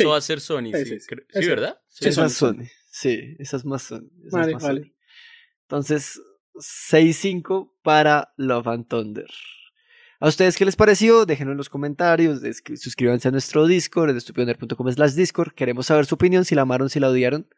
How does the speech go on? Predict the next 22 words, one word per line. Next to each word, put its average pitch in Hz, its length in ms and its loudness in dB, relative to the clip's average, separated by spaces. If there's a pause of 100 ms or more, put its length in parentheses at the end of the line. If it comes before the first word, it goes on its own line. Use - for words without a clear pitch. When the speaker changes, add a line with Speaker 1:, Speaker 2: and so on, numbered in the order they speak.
(340)
Speaker 2:
Una 190 180 4
última 196 360 4
cosa, 170 380 0 (140)
si 147 280 -2 (180)
se - 220 -2
dieron 165 260 2
cuenta 160 320 -2
que 160 460 -2 (180)
el 147 580 0 (200)
monstruo 135 480 2
de 135 60 4
roca 131 340 0
con 127 180 -2
el 127 160 -4
que 127 420 -2
Korg 113 460 2
tiene 117 200 2
un 117 100 2
hijo 117 240 0
se - 120 -4
llama 107 300 2
Dwayne. 113 640 2